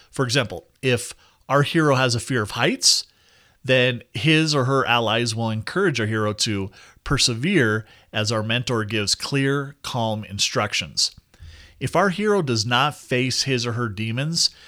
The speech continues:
then the quote-unquote treasure may be lost to them.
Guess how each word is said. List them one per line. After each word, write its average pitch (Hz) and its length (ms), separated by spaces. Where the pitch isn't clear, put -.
then 120 140
the 110 340
quote-unquote 127 500
treasure 117 720
may 113 220
be 104 160
lost 95 420
to 120 60
them. 80 300